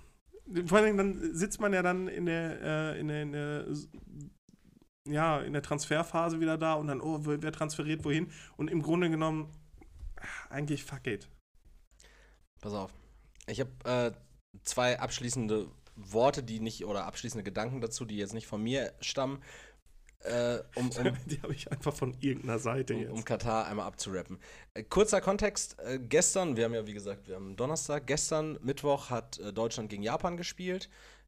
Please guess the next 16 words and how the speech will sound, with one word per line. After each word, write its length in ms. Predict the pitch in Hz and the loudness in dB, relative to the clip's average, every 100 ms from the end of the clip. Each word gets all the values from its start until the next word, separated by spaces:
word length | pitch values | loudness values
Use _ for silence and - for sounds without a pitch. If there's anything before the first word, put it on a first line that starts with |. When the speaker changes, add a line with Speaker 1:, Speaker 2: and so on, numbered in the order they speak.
| _ | _
Speaker 2:
Ich, 440 | 117 113 - - - | -6 -6 -8 -10 -6
ähm, 460 | 113 110 107 107 | -4 -2 -2 -4
hab 160 | - 123 | -8 -2
das 140 | 123 | 0
Spiel 380 | - - 117 165 | 0 -2 -2 0
tatsächlich 500 | 156 113 131 131 - | 0 0 -2 -2 -4
im 140 | 110 107 | -4 -2
Rahmen 520 | 107 113 127 131 120 | 2 2 2 0 0
der 180 | 110 - | -2 -2
Arbeit 680 | 101 117 139 151 170 175 - | 0 0 2 2 2 -4 -8
geschaut, 600 | - 113 - 127 190 - - | -6 -2 0 0 -2 -8 -6
weil 260 | 110 110 110 | 0 0 2
wir 180 | 110 | 2
es, 220 | 107 - - | 2 -2 -4
ähm, 300 | 98 101 101 | -6 -6 -6
als 420 | 101 95 - - | -8 -4 -4 -4